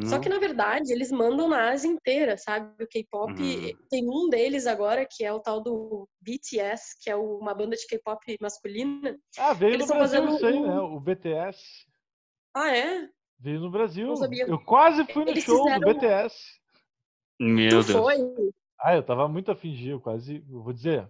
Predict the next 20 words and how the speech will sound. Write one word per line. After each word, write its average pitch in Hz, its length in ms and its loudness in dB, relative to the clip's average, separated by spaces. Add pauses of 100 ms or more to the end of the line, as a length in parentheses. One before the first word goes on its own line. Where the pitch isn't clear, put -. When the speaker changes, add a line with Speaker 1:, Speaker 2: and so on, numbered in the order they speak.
Speaker 3:
só - 180 -2
pra 147 100 -2
vocês 247 380 4
Speaker 1:
Ai, 285 60 -2
que 285 80 2
Speaker 3:
aqui. 170 120 -2
Speaker 1:
susto. 285 320 -2 (260)
<laughs> - 960 -4 (1300)
Vai 254 180 2
saber, 302 360 2
né? 247 160 2 (600)
Os 277 120 0
caras 302 300 2
tão 330 120 0
lançando 330 440 2
um 349 80 2
C 320 160 0
D 285 80 0
em 339 140 0
japonês. 302 720 0